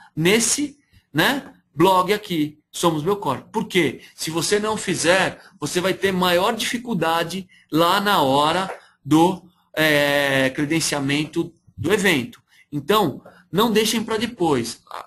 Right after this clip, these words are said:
comprou o ingresso, imediatamente ou no mesmo dia, já façam esse credenciamento via blog, tá bom? Bom,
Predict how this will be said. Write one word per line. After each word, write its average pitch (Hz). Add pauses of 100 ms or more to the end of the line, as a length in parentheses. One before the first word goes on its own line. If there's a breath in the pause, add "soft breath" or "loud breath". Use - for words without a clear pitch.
comprou 156
o 240
ingresso, 190
imediatamente 185
ou 160
no 151
mesmo 180
dia, 170 (260 loud breath)
já 175
façam 180 (240 loud breath)
esse 175
credenciamento 151
via 156
blog, 113 (180)
tá 123
bom? 196 (1200 soft breath)
Bom, 202